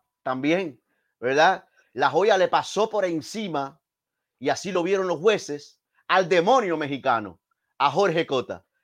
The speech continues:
Eh, eh, la joya diez años menor, la joya sin tanto recorrido como profesional, porque antes de este combate tenía cinco peleas, treinta y cinco tenía el demonio,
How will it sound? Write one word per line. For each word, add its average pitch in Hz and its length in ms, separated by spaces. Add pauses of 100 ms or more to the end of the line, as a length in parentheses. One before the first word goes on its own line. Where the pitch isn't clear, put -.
(440)
Eh, 139 460
eh, 113 160
la 117 160
joya 175 300
diez 160 280
años 175 360
menor, 202 500
la 139 220
joya 190 340
sin 147 320
tanto 185 400
recorrido 160 760
como 151 280
profesional, 151 720 (380)
porque 127 220
antes 135 200
de 170 60
este 180 180
combate 147 400
tenía 151 240
cinco 165 400
peleas, 180 500 (260)
treinta 185 440
y 165 80
cinco 202 540
tenía 175 360
el 160 120
demonio, 160 580